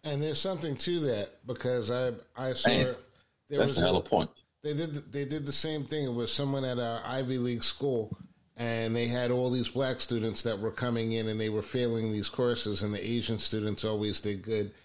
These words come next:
Speaker 1: And I, this is a, a viral TikTok video, and the woman, what she did was she, uh, observed both groups, the Asian students and the black students, and she found out that, that the black students were actually studying more.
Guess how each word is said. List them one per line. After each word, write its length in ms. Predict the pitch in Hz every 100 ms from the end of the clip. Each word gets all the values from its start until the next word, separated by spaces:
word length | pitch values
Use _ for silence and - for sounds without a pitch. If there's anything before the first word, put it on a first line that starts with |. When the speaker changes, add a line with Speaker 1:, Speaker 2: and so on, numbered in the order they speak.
| - _ _
Speaker 1:
And 180 | 117 117
I, 140 | 117
this 260 | 117 156 156
is 140 | 160 131
a, 260 | 123 117
a 100 | 110
viral 440 | 104 120 131 120 107
TikTok 540 | - 135 - 110 104 - - _ _ _
video, 580 | 98 120 127 107 85 - - _ _ _
and 160 | 120 117
the 60 |
woman, 400 | 117 127 139 127
what 180 | 117 120
she 120 | -
did 260 | 113 131 147
was 280 | 120 117 104
she, 280 | - - 123
uh, 140 | 113 110 -
observed 580 | 113 110 - 143 120 98
both 240 | 117 110
groups, 340 | - 147 -
the 340 | - 107 104 113
Asian 240 | 101 110
students 640 | 107 - 110 107 107 -
and 320 | 113 104 104 101
the 60 |
black 340 | 98 110 107 -
students, 480 | - 104 107 101
and 80 | 104
she 100 | 98 107
found 320 | 127 127 120
out 160 | 113
that, 340 | 110 104 - -
that 140 | 113
the 60 | 90
black 300 | 98 123 120
students 380 | - 104 101 -
were 100 | 95
actually 440 | 104 92 98 104
studying 580 | 98 - 101 101 98 101
more. 280 | 143 98